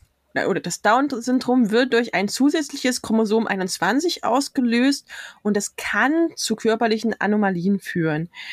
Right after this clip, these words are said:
die wir eben beim Tragen dann beachten müssen. Ähm, erstmal muss man aber wissen, dass jedes Kind auch da vollkommen unterschiedlich gebaut ist, mit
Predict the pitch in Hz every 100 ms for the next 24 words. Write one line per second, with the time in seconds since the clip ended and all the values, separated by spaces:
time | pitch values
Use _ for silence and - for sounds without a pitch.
0 | - - _ 220 233 269 208 220 202 202
1 | - 165 190 233 190 208 208 - - -
2 | 180 - - 208 185 175 - 160 160 -
3 | - - - _ 202 202 202 196 202 -
4 | 233 - 285 - - _ 220 277 330 269
5 | 233 226 254 254 226 - 254 190 190 233
6 | 285 311 302 262 - - 240 254 247 -
7 | - 202 - 220 226 220 - 254 269 233
8 | 233 226 - - 190 - 165 165 160 170
9 | 214